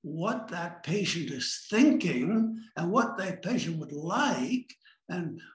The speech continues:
what the, the lifestyle that that patient has, then you, you really may have to tailor your, your treatment. For example,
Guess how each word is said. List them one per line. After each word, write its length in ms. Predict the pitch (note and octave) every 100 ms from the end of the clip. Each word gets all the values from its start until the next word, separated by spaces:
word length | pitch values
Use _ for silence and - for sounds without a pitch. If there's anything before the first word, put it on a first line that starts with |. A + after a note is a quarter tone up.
| _
what 720 | F3 E3+ F3+ A#3+ A#3 A3+ - B3+ B3
the, 500 | F3+ E3+ D#3 E3+ G3+ -
the 80 | D3
lifestyle 880 | D3+ F3 G#3+ A#3+ - - F#3+ F3+ E3+
that 120 | D#3
that 300 | F3 E3+ -
patient 380 | G3+ F#3 D#3 D#3
has, 920 | - A#3 B3 - - A#3+ B3+ - - - - _ -
then 260 | A#3 F4+
you, 600 | G#4 D4 G#3+ G3+ A3 - _ -
you 300 | E4+ E4 C4+
really 520 | C4+ G#3+ A3 A3 B3+ F#3
may 300 | F#3 F#3 F3+
have 260 | E3 D#3+
to 80 | F3
tailor 720 | - F3 G3 F#3+ F3 D#3 D#3
your, 420 | E3+ D3+ C#3+ D#3+ - _ D#3 F3+ -
your 300 | F3 D3 C#3
treatment. 680 | - B3+ B3 C#3+ A#2+ - - _ - - - -
For 140 | -
example, 840 | D#3 C#3 F3 F3+ D3+ D3+ C3+ B2